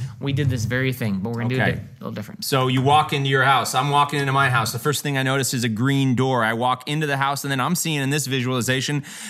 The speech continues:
Speaker 2: stairs, and I don't take the stairs. Instead, I walk to the dining room, and from the dining room, I move to the kitchen. And this beau-, the beauty of this exercise is that you connect one word from each rhetorical unit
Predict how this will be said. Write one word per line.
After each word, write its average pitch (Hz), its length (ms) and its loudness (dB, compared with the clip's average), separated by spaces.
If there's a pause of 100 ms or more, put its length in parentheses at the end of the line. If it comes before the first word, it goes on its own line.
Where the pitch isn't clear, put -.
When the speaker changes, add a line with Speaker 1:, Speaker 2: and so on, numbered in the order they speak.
Speaker 2:
stairs, 120 680 0
and 120 100 0
I 143 80 0
don't 160 180 -4
take 180 260 -4
the 139 80 -4
stairs. 127 460 -2
Instead, 156 380 0
I 143 100 2
walk 135 320 0
to - 80 -6
the 117 100 -4
dining 131 520 0
room, 104 200 0
and 110 120 -2
from 131 140 -2
the 120 60 0
dining 139 360 0
room, 170 240 2
I 120 80 2
move 123 220 0
to 110 40 -2
the 104 100 -2
kitchen. 214 460 -2 (320)
And 135 240 0
this 185 180 0 (220)
beau-, 160 400 4
the 170 80 0
beauty 226 320 2
of 202 80 0
this 156 220 0
exercise 151 560 -2
is 120 80 -4
that 139 160 0
you 139 100 -2
connect 139 320 -2
one 175 380 2
word 151 340 2
from 139 220 -2
each 190 260 0
rhetorical 165 540 0
unit 123 420 2